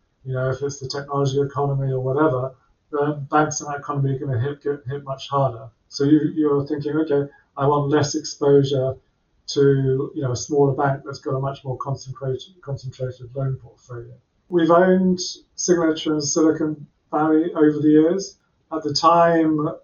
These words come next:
when Silicon Valley Bank announced its capital raise, we did have a very, very small holding in the trust, about thirty-five basis points.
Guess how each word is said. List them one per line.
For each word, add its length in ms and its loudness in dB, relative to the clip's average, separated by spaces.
when 340 -2
Silicon 680 0
Valley 300 0
Bank 500 -4
announced 540 -6
its 240 -6
capital 440 2
raise, 360 -2
we 140 -4
did 220 2
have 300 -2
a 320 -10
very, 320 4
very 220 -2
small 320 -4
holding 340 -2
in 80 -10
the 100 -10
trust, 480 -8
about 340 -6
thirty-five 720 -6
basis 380 -10
points. 480 -12